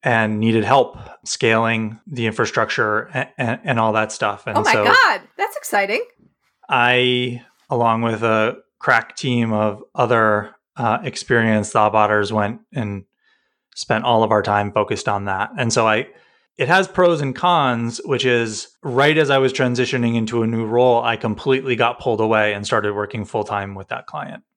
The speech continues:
Speaker 2: Mm.
Speaker 1: for a very important cause, <laughs>
Speaker 2: Mm-hmm, mm-hmm.
Speaker 1: uh, which is the reason why we did it and decided it was worth it.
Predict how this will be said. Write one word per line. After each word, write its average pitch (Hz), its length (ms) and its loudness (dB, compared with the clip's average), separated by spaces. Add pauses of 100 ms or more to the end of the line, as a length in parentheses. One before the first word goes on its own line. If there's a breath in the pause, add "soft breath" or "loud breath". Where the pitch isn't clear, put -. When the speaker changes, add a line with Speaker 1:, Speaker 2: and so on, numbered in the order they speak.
(120)
Speaker 2:
Mm. 170 60 -20 (880)
Speaker 1:
for 160 160 4
a 147 80 4
very 165 360 4
important 131 500 -2
cause, 139 540 0
<laughs> 165 160 -18
Speaker 2:
Mm-hmm, 196 40 2 (580 loud breath)
mm-hmm. 185 60 -18 (140)
Speaker 1:
uh, 127 280 4
which 135 180 2
is 120 160 2
the 127 100 2
reason 143 340 2
why 123 160 2
we 113 140 -2
did 127 220 2
it 117 140 -6
and 120 180 -6
decided 113 420 0
it 117 60 0
was 107 280 -4
worth 123 280 0
it. - 160 -10